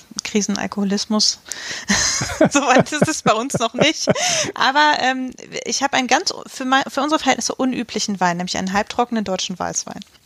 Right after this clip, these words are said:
Das ist, der heißt Landpartie und ich habe ihn, muss ich zugeben, wegen seines Etiketts bestellt. Ähm, <laughs> das passiert mir auch sonst selten. Beziehungsweise beim letzten Mal bin ich da so drauf reingefallen auf das Etikett und dann war das so ein ganz schlechter Wein. Aber Landpartie mag ich.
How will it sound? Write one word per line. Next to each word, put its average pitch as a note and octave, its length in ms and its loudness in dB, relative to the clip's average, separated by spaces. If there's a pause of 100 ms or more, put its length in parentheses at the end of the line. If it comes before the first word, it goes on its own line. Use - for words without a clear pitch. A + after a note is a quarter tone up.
(520)
Das G#3 280 0
ist, - 280 -6
der G3+ 280 0
heißt G#3+ 240 2
Landpartie C4+ 580 0
und A#3+ 100 0
ich - 100 0
habe A#3 180 2
ihn, A#3 240 0
muss G#3+ 120 -2
ich G3+ 120 -6
zugeben, A#3 520 0
wegen G3+ 240 0
seines F#3+ 280 -2
Etiketts - 420 -8
bestellt. B3 580 -4 (460)
Ähm, A3+ 260 2 (480)
<laughs> - 460 -20
das A#3+ 240 0
passiert - 380 -2
mir F#3+ 160 0
auch A3+ 120 0
sonst A#3 280 -4
selten. G#3+ 320 0 (580)
Beziehungsweise G#3+ 500 2
beim F#3 160 -2
letzten G3+ 280 0
Mal G#3 100 0
bin G#3 100 -2
ich - 80 -2
da G3 120 -2
so F#3+ 100 -2
drauf - 300 -6
reingefallen G#3+ 460 2
auf G#3+ 100 -4
das - 160 -4
Etikett - 400 -6
und G3 60 -2
dann F3+ 140 -2
war F#3 120 0
das F3+ 160 -2
so F#3 80 -2
ein F#3 60 -4
ganz E3+ 160 -6
schlechter B3 340 -2
Wein. A3+ 160 0
Aber C#4+ 180 2
Landpartie B3 460 0
mag F3+ 260 -6
ich. - 160 -12